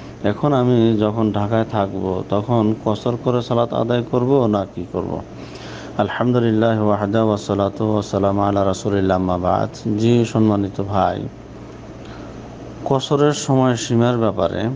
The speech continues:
ওলামায়ে কেরামগণ এ কথা পরিষ্কার বলেছেন। যখন কোনো ব্যক্তি সফর করার নিয়ত করবে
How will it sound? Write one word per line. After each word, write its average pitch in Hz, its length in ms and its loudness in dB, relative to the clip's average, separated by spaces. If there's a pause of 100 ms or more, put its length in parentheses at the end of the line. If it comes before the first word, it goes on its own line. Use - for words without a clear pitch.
(1800)
ওলামায়ে 107 340 2
কেরামগণ 104 640 2
এ 107 80 0
কথা 104 240 0 (100)
পরিষ্কার 95 440 0
বলেছেন। 87 460 0 (1120)
যখন 147 380 2
কোনো 131 240 4
ব্যক্তি 113 420 0
সফর 113 420 0
করার 110 300 2
নিয়ত 107 360 2
করবে 90 360 0